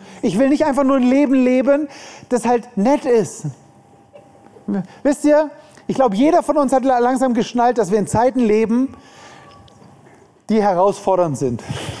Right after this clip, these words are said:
Ich formuliere es jetzt mal salopp. Aber soll ich dir was sagen? Die Antwort ist nicht die Politik. Die Antwort ist nicht unser eigenes Handeln. Die Antwort ist nicht,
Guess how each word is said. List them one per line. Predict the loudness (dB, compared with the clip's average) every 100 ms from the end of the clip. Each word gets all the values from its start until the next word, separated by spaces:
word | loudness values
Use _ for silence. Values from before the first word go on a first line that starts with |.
| -16 -16 -18 -18 -18 -10
Ich | -10 -4
formuliere | -2 0 0
es | 0
jetzt | -4 -2
mal | -2 -2 -4 -16 _ _ _ _ _ _
salopp. | -6 0 0 -4 -20 _ _ _ _ _ _ _ _ _ _ _ _ _ _ _ _ _ _ -4
Aber | -2
soll | 0
ich | 0
dir | -2
was | 0
sagen? | 0 0
Die | 0
Antwort | 0 -2 -2 -2 -2 -10 -20 _ _ _ _ -10
ist | -4
nicht | -4 -4
die |
Politik. | -2 -2 -2 -4 -6 -8 -20 -20 _ -20 -20 _
Die | -2
Antwort | -2 0 -2 -2
ist | -2 -4 -4 -16 -20 -20 _ _
nicht | -2 -2 -2 -6 -8 -10 -20 -20 -20 -20 _ _ _ _ _ _
unser | -4 0 0
eigenes | 0 0 -2 -2
Handeln. | -2 0 -2 -2 -8 -16 -20 -12 -2
Die | 0
Antwort | 0 0 0 -2
ist | -2 -2
nicht, | 0 0 -2 -8